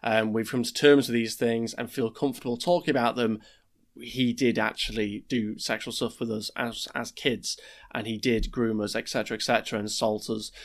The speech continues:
So they, they basically have obviously changed their story over time since Michael Jackson's passing,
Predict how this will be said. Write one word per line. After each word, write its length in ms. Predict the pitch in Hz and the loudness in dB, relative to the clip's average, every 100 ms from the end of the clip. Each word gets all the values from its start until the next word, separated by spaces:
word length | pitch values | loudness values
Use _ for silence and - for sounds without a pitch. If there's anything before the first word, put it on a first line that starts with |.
| - | -12
So 420 | - 143 131 139 - - | 4 8 8 6 -2 -6
they, 240 | - 147 151 | 4 6 6
they 160 | 151 | 4
basically 460 | 160 180 - 156 147 | 4 4 2 2 2
have 140 | 135 | 2
obviously 260 | 139 117 123 | 0 -2 -2
changed 340 | - 147 139 | 2 4 4
their 80 | 131 | 0
story 300 | - 143 123 | 2 2 2
over 140 | 110 | 0
time 460 | 113 160 170 165 160 | 0 4 6 6 2
since 260 | - 135 127 | 0 -2 0
Michael 220 | 123 120 | -2 0
Jackson's 280 | 113 - 120 | -4 -4 -4
passing, 520 | - 131 - 143 131 | -2 -2 4 4 4